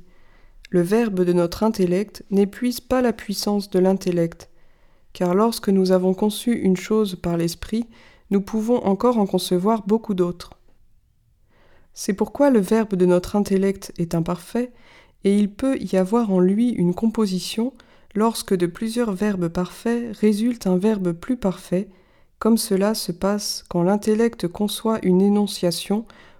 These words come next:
ou une définition de quelque chose. Mais le Verbe divin égale la puissance divine, parce que c'est par son essence que Dieu connaît soi-même et toutes les autres choses.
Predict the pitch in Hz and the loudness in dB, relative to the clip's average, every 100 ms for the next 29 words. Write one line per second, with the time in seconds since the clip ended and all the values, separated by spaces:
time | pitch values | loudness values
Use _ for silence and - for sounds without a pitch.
0 | - 202 202 190 208 214 226 208 196 226 | 0 4 6 6 2 2 2 2 2 0
1 | 220 185 185 180 180 - 160 160 - _ | 0 0 0 0 -4 -4 -6 -6 -12 _
2 | _ _ - - - _ _ _ _ - | _ _ -20 -20 -20 _ _ _ _ -20
3 | - - 190 208 214 262 262 208 185 196 | -20 0 4 6 6 6 4 2 0 0
4 | 220 247 247 - 190 220 247 202 180 - | 2 2 0 0 0 2 0 0 -2 -2
5 | 196 - 220 202 190 185 190 180 175 165 | -6 -2 -2 -2 -4 -2 0 0 -2 -10
6 | - - - - - - 196 196 190 - | -20 -20 -20 -20 -20 -4 -2 0 -4 -2
7 | 185 - 220 196 - 196 190 180 202 220 | -2 0 -2 -2 0 2 4 2 -2 -2
8 | 240 - - 185 185 220 - 190 185 185 | -4 -10 -2 0 0 -2 0 2 4 2
9 | - 185 175 180 208 226 - _ - 202 | 0 0 2 2 0 -2 -8 _ -4 -4
10 | 202 269 - 190 185 190 208 196 - - | -2 -6 -2 0 2 0 -2 -6 -6 -4
11 | 175 165 - | -4 -6 -14